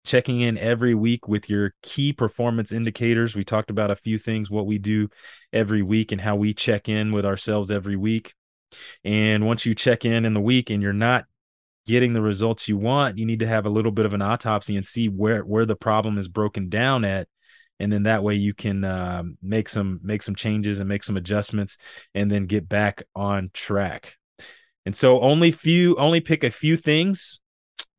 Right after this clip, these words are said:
one, two, maybe three things every quarter. Don't pick too many things. If you do,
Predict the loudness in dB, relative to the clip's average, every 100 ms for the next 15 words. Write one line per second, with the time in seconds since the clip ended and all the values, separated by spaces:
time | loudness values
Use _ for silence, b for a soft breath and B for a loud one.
0 | -2 2 4 4 2 0 2 2 4 2
1 | 0 0 2 2 2 0 0 2 2 2
2 | 0 2 4 4 2 0 -2 -4 -4 -2
3 | 0 0 -2 -2 -2 -4 -4 -4 0 0
4 | 0